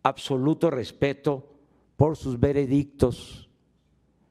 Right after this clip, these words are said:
El Ejecutivo no será más el poder de los poderes, ni buscará someter a otros poderes. Cada quien actuará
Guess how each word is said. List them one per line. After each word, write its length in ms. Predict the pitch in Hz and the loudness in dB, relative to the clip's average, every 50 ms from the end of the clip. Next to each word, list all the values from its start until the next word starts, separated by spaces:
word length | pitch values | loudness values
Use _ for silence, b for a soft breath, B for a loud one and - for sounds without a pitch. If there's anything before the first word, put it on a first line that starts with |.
| _ _ _ _ _ _ _ _ | _ _ _ _ _ _ _ _
El 180 | 135 147 151 143 | -2 -2 0 -2
Ejecutivo 800 | 110 131 127 131 147 - - 202 220 190 226 226 - - - _ _ _ _ _ _ _ _ _ _ _ _ _ | -4 0 0 2 2 2 2 2 2 4 2 2 -2 -6 -14 _ _ _ _ _ _ _ _ _ _ _ _ _
no 200 | - 123 165 202 | 0 2 2 2
será 320 | 202 - 180 165 160 185 190 | 2 0 0 2 2 2 0
más 760 | 175 170 180 202 220 - - - - - - - - - _ _ _ _ _ _ _ _ _ _ _ _ _ _ _ | 0 0 0 0 -2 -4 -6 -10 -12 -12 -14 -16 -18 -20 _ _ _ _ _ _ _ _ _ _ _ _ _ _ _
el 160 | 147 156 156 | 0 0 4
poder 360 | - - 147 131 151 165 175 | 4 2 2 2 -4 -14 -10
de 100 | 160 180 | -6 -4
los 180 | 170 170 156 156 | -2 -2 -2 2
poderes, 920 | - - 160 151 160 170 170 151 143 - - - - - - _ _ _ _ _ _ _ _ _ _ _ _ _ _ _ _ _ _ _ _ _ _ _ | 2 2 2 2 0 -2 -2 -2 -4 -6 -8 -14 -18 -20 -20 _ _ _ _ _ _ _ _ _ _ _ _ _ _ _ _ _ _ _ _ _ _ _
ni 200 | - 127 139 139 | 0 0 0 0
buscará 800 | 131 139 135 - - - 135 127 127 131 151 170 180 175 190 - _ _ _ _ _ _ _ _ _ _ _ _ _ | 0 -2 -4 -2 -2 -2 0 0 0 0 0 0 -2 -4 -6 -10 _ _ _ _ _ _ _ _ _ _ _ _ _
someter 720 | - - - 135 131 127 127 120 - - 151 156 160 170 151 - _ _ _ _ _ _ _ _ _ _ _ _ _ _ _ _ _ _ - | -4 0 0 0 2 0 -2 2 4 4 4 4 -2 -10 -14 -16 _ _ _ _ _ _ _ _ _ _ _ _ _ _ _ _ _ _ -2
a 120 | 120 123 | -2 0
otros 400 | 127 143 151 151 - 147 151 - | 0 0 -2 0 0 -2 -2 0
poderes. 1000 | - - 151 151 147 147 147 147 143 131 139 - - - - - - - _ _ _ _ _ _ _ _ _ _ _ _ _ _ _ _ _ _ _ _ _ _ _ _ | 2 2 2 2 2 2 2 2 0 -2 -4 -8 -12 -20 -20 -20 -20 -20 _ _ _ _ _ _ _ _ _ _ _ _ _ _ _ _ _ _ _ _ _ _ _ _
Cada 280 | _ - 170 196 208 196 | _ 2 4 4 2 -2
quien 400 | 202 - - 208 220 233 240 226 | -2 0 0 2 2 2 2 2
actuará 640 | 196 170 - - 170 165 160 160 190 220 240 233 202 | 0 -2 0 0 0 2 2 2 0 0 0 -2 -4